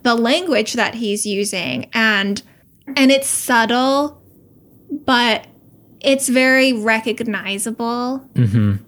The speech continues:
Speaker 2: You feel it even if you don't notice it.
Speaker 1: Yeah.
Speaker 2: And I think that's true for a lot of this movie. I think subtle is a great word for it,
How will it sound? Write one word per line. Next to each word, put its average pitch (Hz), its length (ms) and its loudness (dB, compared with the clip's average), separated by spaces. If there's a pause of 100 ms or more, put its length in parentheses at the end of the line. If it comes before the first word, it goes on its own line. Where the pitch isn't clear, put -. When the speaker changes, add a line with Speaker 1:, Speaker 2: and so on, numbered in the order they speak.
(360)
Speaker 2:
You 151 200 4
feel 165 480 4
it 113 180 2
even 131 300 4
if 117 180 0
you 123 60 4
don't 107 260 2
notice 98 400 0
it. - 160 -8 (240)
Speaker 1:
Yeah. 240 560 0 (220)
Speaker 2:
And 143 120 6
I 143 60 4
think 170 240 4
that's 160 240 2
true 127 260 4
for 113 300 2
a 107 60 6
lot 104 380 4
of 101 120 0
this 98 240 -2
movie. 92 520 0
I 131 60 2
think 139 220 2
subtle 135 460 4
is 104 100 0
a 120 60 2
great 107 320 2
word 101 340 2
for 90 260 -2
it, 85 140 -8